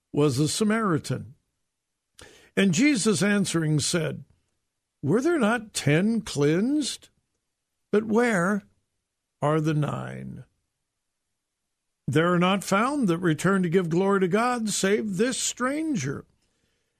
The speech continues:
And he said unto him, 'Arise, go thy way, thy faith hath made thee whole.'" Let's spend just a few minutes in looking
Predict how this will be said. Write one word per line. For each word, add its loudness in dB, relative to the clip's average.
And 4
he 2
said 0
unto 0
him, -4
'Arise, 2
go 6
thy 4
way, 2
thy 0
faith -2
hath 0
made 2
thee 2
whole.'" -8
Let's -2
spend 2
just 0
a 4
few 2
minutes 0
in 2
looking 0